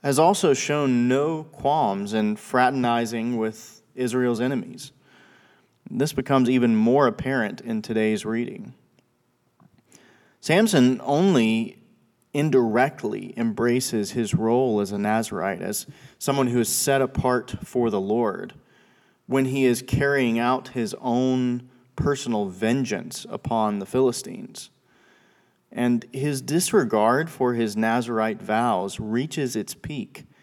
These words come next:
here in his relationship with Delilah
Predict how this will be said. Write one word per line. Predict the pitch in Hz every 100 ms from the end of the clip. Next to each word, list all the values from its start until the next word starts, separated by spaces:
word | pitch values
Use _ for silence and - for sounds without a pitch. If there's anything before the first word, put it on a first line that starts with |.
| _ _ _ _
here | - 147
in | 127
his | 123 113
relationship | 110 113 117 - 107 - 107 98
with | 104 98 - -
Delilah | 101 98 120 - - -